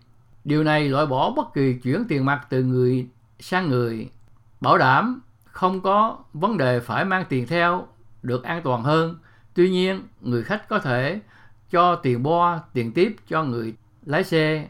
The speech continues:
bằng tiền mặt. Khi chấp nhận thanh toán bằng thẻ, có một số yêu cầu nhất định mà công ty phải tuân thủ. Ở Mỹ,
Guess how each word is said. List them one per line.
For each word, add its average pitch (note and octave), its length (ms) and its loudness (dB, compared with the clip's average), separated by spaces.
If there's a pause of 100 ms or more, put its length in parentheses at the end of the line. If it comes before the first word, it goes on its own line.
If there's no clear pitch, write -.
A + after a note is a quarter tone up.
(160)
bằng A2+ 240 -4
tiền A2 180 -6
mặt. A2 160 -8 (400)
Khi G#3+ 200 2
chấp A#3 160 -2
nhận C3+ 260 0
thanh G#3 220 0
toán A#3+ 220 0
bằng B2+ 160 -4
thẻ, B2+ 400 -4 (360)
có G#3+ 120 0
một D3+ 200 -2
số G3+ 160 0
yêu F3 200 4
cầu B2+ 180 4
nhất F#3 220 -2
định B2 240 -2 (520)
mà A#2+ 180 0
công F#3 240 -2
ty F3 200 2
phải D#3 200 -2
tuân F3+ 220 -2
thủ. C#3+ 380 0 (640)
Ở C#3+ 160 4
Mỹ, F#3+ 440 2